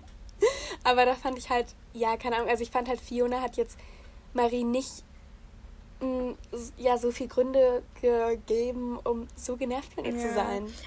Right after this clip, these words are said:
Speaker 2: Also ich glaub, die waren halt einfach so ein bisschen, scheinbar so ein bisschen zickig, aber ich find auch, dass man das jetzt gar nicht so extrem gemerkt hat.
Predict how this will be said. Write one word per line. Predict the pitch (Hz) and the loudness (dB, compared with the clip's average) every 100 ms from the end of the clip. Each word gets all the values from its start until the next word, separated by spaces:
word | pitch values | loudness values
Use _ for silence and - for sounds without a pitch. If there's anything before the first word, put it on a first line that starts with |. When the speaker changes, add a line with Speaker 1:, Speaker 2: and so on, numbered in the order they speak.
| - | -8
Speaker 2:
Also | 240 | -6
ich | 247 | -4
glaub, | - 254 | 0 -2
die | 254 247 | 0 0
waren | 247 | 0
halt | 254 220 | 2 0
einfach | 233 233 | -2 -4
so | 233 | -6
ein | 240 | -6
bisschen, | 233 240 254 240 240 240 240 - - - - - - | -6 -6 -4 -4 -4 -6 -8 -14 -20 -20 -20 -20 -12
scheinbar | - - 240 240 233 | -4 -2 -2 -2 -2
so | 240 | -4
ein | 240 | -6
bisschen | 240 240 233 | -6 -8 -8
zickig, | - 262 311 302 285 | -10 -8 -4 -4 -4
aber | 233 240 | -2 -2
ich | 233 | -4
find | - 240 | -6 -6
auch, | 233 | -6
dass | 247 240 | -6 -6
man | 233 | -8
das | 226 | -8
jetzt | 233 - | -10 -10
gar | 226 | -12
nicht | 220 | -10
so | 233 | -8
extrem | 226 226 - 226 220 | -8 -10 -12 -12 -10
gemerkt | 214 214 214 233 | -10 -10 -10 -10
hat. | 220 220 | -8 -10